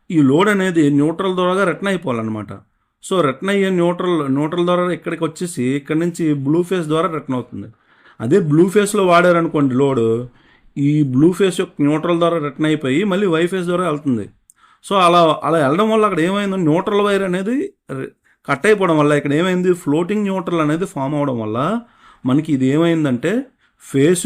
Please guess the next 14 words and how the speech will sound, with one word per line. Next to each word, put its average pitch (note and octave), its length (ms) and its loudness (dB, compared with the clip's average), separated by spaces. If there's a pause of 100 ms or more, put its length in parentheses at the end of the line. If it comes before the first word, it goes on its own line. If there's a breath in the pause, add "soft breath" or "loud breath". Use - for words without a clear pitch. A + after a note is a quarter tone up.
(100)
న్యూట్రల్ E3 380 0
చెక్ C3 200 -6
చేయడం C#3 320 0
వల్ల, A2 160 -2 (840 soft breath)
చెక్ C#3+ 240 -4
చేస్తే D3+ 280 -2 (120)
మనకి F3 260 -4
ఫోర్ D#3 240 -2
ఫిఫ్టీన్ D#3 300 -4
వోల్టేజ్ C3+ 340 -2
అనేది D#3+ 200 0
వస్తుంది. A#2+ 340 -6
ఇక్కడ A#2 180 -10
చూడండి, B2+ 380 -2